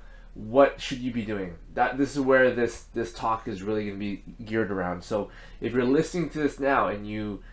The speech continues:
you know, you have an idea of what you want, you wanna lose some body fat, you wanna tone your body, 'cause that's such a buzzword, then I want you guys to listen up, because, um,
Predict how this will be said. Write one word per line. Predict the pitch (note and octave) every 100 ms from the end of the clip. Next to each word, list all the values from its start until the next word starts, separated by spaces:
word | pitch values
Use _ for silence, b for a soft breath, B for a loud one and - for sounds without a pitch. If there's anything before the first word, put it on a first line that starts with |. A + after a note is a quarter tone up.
| b b -
you | G2+
know, | G#2
you | G#2
have | F#2+ C3+
an | D3
idea | D3 C3 B2+ C3
of | B2+ G#2+ G2+
what | A2+ A#2+
you | A2
want, | G#2 G#2+
you | G#2
wanna | G2+ G2
lose | A2 A#2
some | D#3
body | C3+ B2+ A#2+
fat, | B2+ B2 G#2+
you |
wanna | G2+ G2+ F#2 - B B B B -
tone | - C3+ C#3 C#3+ D3
your | D#3+
body, | C#3 C3+ A#2 C3
'cause | C#3 A2 G2
that's | G#2+ -
such | B2 -
a | A#2
buzzword, | G#2 D#3 D#3+ C#3+ C3+ C3 C3 - - - - - - - - -
then | A#2+ C3 B2 D2+
I | A2
want | B2 C#3
you | D3
guys | C3
to | A#2
listen | A#2 A2
up, | G2+ F2+ -
because, | G#2 B2 A2+ G2+ - B B B B B B
um, | G#2+ G#2 G2+ F#2